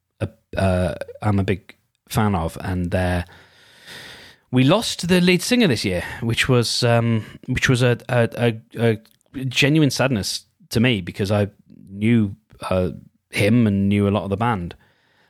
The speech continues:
Um, I made their website, like, I, you know, and, and I'd wanted that gig. I can't t-, oh my word, I,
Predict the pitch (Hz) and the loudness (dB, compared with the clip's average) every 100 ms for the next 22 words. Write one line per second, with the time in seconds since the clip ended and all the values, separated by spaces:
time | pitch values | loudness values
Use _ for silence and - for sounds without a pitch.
0 | _ 104 104 101 98 98 - _ _ _ | _ 0 2 2 0 -2 -6 _ _ _
1 | _ 101 87 - - 104 95 104 101 92 | _ -20 -8 -8 -8 -14 -4 -2 0 0
2 | 127 - 69 - 85 - - - 85 _ | 0 -2 -6 -8 -10 -12 -8 -8 -8 _
3 | _ _ _ _ _ _ - 95 85 82 | _ _ _ _ _ _ -4 0 0 -2
4 | - 98 95 107 110 110 120 123 131 123 | 0 0 2 2 2 2 2 2 2 -2
5 | 110 104 101 117 113 - 120 - 123 120 | -2 -4 -2 -2 -2 -2 -4 -2 0 0
6 | - - - - - - - _ _ 143 | -4 -12 -14 -18 -20 -20 -20 _ _ 2
7 | 139 131 117 107 117 117 110 - 123 | 4 2 2 2 4 2 0 0 -2